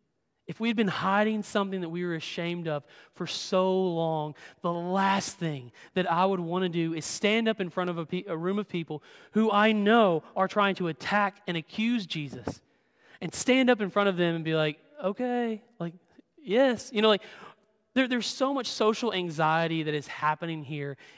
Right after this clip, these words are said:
in this moment. Like, you feel for this human being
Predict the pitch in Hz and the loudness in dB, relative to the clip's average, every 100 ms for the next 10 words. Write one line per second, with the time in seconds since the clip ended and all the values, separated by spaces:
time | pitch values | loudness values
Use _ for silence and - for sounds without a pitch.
0 | _ 175 160 151 - 147 139 117 - _ | _ -6 -4 -6 -6 -8 -8 -12 -20 _
1 | _ _ _ _ _ _ - 185 226 208 | _ _ _ _ _ _ -8 -4 -4 -6
2 | - - 247 262 226 247 226 214 226 226 | -8 -2 2 2 0 -2 -2 -2 0 0
3 | 208 185 208 180 135 | 0 0 0 0 -4